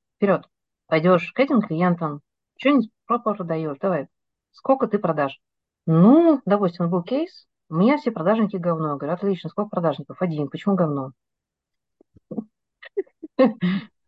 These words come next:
«Плохо продает». «Хорошо, как продавать лучше?» «Ты знаешь?» «Я знаю». «Хорошо. Как знаешь?» Ну, в общем, походили вокруг да около,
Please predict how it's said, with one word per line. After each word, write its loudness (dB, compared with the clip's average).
«Плохо 2
продает». 4
«Хорошо, -4
как -4
продавать 4
лучше?» -10
«Ты -4
знаешь?» -4
«Я 4
знаю». 4
«Хорошо. -6
Как 0
знаешь?» 0
Ну, 4
в 4
общем, -2
походили 0
вокруг -8
да -6
около, -2